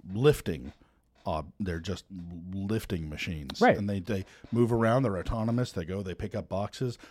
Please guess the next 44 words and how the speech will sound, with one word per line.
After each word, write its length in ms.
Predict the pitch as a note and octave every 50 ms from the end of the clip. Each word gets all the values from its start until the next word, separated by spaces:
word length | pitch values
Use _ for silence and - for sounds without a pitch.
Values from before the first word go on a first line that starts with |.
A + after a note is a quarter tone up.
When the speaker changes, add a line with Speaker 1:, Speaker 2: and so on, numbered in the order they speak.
| - -
Speaker 1:
and 100 | A2 A#2
they 80 | B2+
don't 160 | C3+ C#3+ C3+
have 300 | - - C#3 D3 D#3 D3+
fingers. 560 | - - B2+ A2+ G2+ E2+ D2+ C#2 D2+ - - -
They 120 | - A2+ A2
have, 360 | A2+ B2 A#2 A2 G2 F2 - - _ - - - - - _ _
Speaker 2:
Suction 320 | - - C#3 A2+ G#2 G2 F#2+
Speaker 1:
um, 40 | E2
Speaker 2:
cups. 200 | - A2 C3 C#3
Speaker 1:
yeah, 260 | C#3+ F3 F#3+ D#3+ A#2 - - -
yeah. 180 | G3+ A3+ D#3+
They're 140 | G#2+ A#2+ B2 B2+
these 220 | C3 C3+ C3 A#2+
weird, 540 | A#2+ G#2+ B2 C3+ D3 D#3 D#3+ E3 D#3+ D3 D3
they're 180 | C3 C3+ C#3+ D3
these, 400 | C3 C3 C#3 C#3 C3+ B2+ - - B2+
like, 200 | A#2+ G#2+ G2+ -
it's 320 | - G2 G2 - - - -
just 300 | - - A#2+ A2 - -
like 220 | B2 G#2+ - - _ _ _
a, 240 | - G2+ F#2+ F#2 F#2 -
an 100 | G#2 G2 F#2+
array 580 | F#2+ G2 F2+ F#2+ G#2+ A2+ A#2 G#2 F2+ E2 D#2+
of 160 | D#2 D#2+ D#2 -
these 200 | F#2+ F#2+ F#2 -
suction 440 | - - B2+ A#2 - - - A2+ G#2+
cups 340 | - A#2+ A2+ A2 - - -
that 140 | A2+ G2+ G2
I, 260 | G2+ F#2 F#2 F#2 - _ - - - - _ _ _ -
I 160 | - G3 F#2+ F#2+
think 320 | - - D#3+ F#3 F3+ -
that 100 | - C3+ A#2
there's 240 | A#2 A2 G#2+ -
some 380 | - - - - - C3 C3 C#3
sort 180 | - - D3 A#2+
of 80 | F#2+
pneumatic 520 | F#2+ F#2+ F#2+ F#2 G#2 A#2 C#3 D#3+ D3 - -
pressure 360 | - D#3+ D#3 - - E3+ D#3+
that 160 | D3 C#3+ C#3+
Speaker 2:
Mm-hmm. 100 | D3 E3+ E3 D#3 _
Speaker 1:
cr-, 140 | - - -
is 160 | D3+ D#3 D3+
created, 480 | - - - D3 D3+ D#3 D#3 E3 E3